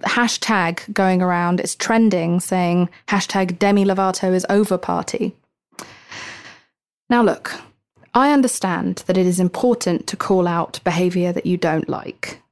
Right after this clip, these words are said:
I understand the importance of cancel culture, especially when someone is really malicious and willingly harmful and refuses to learn and can never really make up for the terrible, violent, awful things they've done. Like, Harvey Weinstein can fuck off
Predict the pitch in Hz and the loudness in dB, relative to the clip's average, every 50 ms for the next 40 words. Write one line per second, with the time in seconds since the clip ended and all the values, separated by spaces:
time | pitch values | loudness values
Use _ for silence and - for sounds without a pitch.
0 | _ - 196 190 196 202 202 202 202 190 - - 190 190 180 180 180 175 175 - | _ -2 2 2 4 4 4 4 2 2 0 0 2 2 2 2 2 2 0 -2
1 | - - - 180 175 175 - 180 180 175 - 180 175 175 - 185 165 - 202 196 | -4 -2 0 2 2 2 2 0 0 0 2 0 0 2 0 0 0 0 -2 -4
2 | - - 370 370 - - 220 196 - - 165 - - - - - - - - - | -2 0 0 0 2 0 -2 -2 -2 -2 -2 -2 -2 -2 -2 -2 -2 -2 -4 -2
3 | - 240 226 - 226 208 196 190 185 175 - 185 180 180 175 175 170 170 - 185 | 0 0 0 2 2 2 2 2 2 0 0 0 0 0 0 0 -2 -2 -2 0
4 | 196 214 214 220 214 185 180 170 165 175 180 180 185 196 208 196 190 - - 185 | 2 2 4 4 4 4 2 2 2 2 2 2 4 2 2 0 -2 -2 -2 -2
5 | 175 165 - - - 190 180 185 185 190 220 240 220 208 202 196 190 190 175 190 | -2 -2 -4 -4 -2 0 0 0 2 2 2 2 4 4 2 2 2 0 0 0
6 | 190 190 190 185 - - 175 175 175 175 175 175 - - 226 233 240 214 185 185 | 2 2 0 0 0 0 0 0 0 0 0 -2 0 0 2 2 2 2 0 -2
7 | 180 - - 185 185 190 190 185 180 180 175 170 170 170 170 - - 196 208 220 | -4 -2 0 0 2 2 2 2 2 2 2 0 0 0 0 0 0 2 4 4
8 | 220 220 196 190 185 180 190 185 180 180 165 170 170 170 165 - - 165 - - | 4 2 2 2 2 2 2 2 2 0 0 0 -2 -2 -2 -2 -2 -2 -2 -4
9 | - - - - - - - 175 180 180 - - - 202 202 196 190 180 175 165 | -10 -20 -20 -16 -8 -4 -2 -2 -2 -2 -4 -4 0 2 2 2 2 2 0 0
10 | 160 156 160 170 170 - - - _ _ - 160 170 170 196 202 202 196 190 185 | 0 0 0 -2 -4 -8 -18 -20 _ _ -6 -4 0 0 2 2 2 4 4 4
11 | 180 170 175 160 - - - 196 185 175 - - 180 180 - - 170 165 170 - | 4 2 2 0 -2 0 2 4 4 4 2 2 0 0 0 0 0 0 0 0
12 | 170 170 - 170 151 127 - 175 170 - - 240 247 240 233 226 202 202 190 185 | -2 0 0 0 0 0 0 -2 -4 -2 0 2 2 2 2 2 2 2 2 2
13 | 185 180 - - 175 170 165 - 175 175 - - - 190 185 - - 185 170 170 | 2 0 0 0 0 0 0 0 -2 -2 -2 0 0 0 0 0 0 0 0 -2
14 | - - | -4 -12